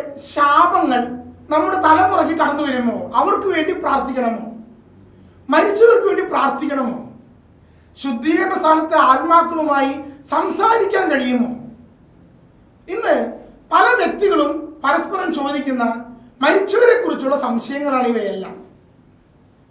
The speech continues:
ഇതിനൊരു ഉത്തരം നമുക്ക് കണ്ടെത്താൻ പോവുകയാണ്. ആദ്യമേ തന്നെ, മരിച്ച വ്യക്തിയുടെ ആത്മാവ് എത്ര നാൾ നമ്മുടെ വീട്ടിൽ അലഞ്ഞു നടക്കും?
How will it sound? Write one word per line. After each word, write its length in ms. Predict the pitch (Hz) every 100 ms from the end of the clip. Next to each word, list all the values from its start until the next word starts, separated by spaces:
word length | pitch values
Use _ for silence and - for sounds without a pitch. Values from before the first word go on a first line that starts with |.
| _ _ -
ഇതിനൊരു 280 | 427 494 359 311
ഉത്തരം 220 | 349 330
നമുക്ക് 180 | 285 254
കണ്ടെത്താൻ 280 | 240 247 240
പോവുകയാണ്. 380 | 196 180 - - - _ _ _ _ _ _ _ _ _ _ 320
ആദ്യമേ 260 | 370 453 415 302
തന്നെ, 200 | 269 233 - - - - 294
മരിച്ച 300 | 359 453 453 539
വ്യക്തിയുടെ 360 | 359 - 330 302 262
ആത്മാവ് 420 | 269 302 294 294 302
എത്ര 220 | 302 254 - 302
നാൾ 120 | 294 294
നമ്മുടെ 240 | 277 311 262
വീട്ടിൽ 240 | 262 311 285
അലഞ്ഞു 220 | 247 320 285
നടക്കും? 260 | 220 -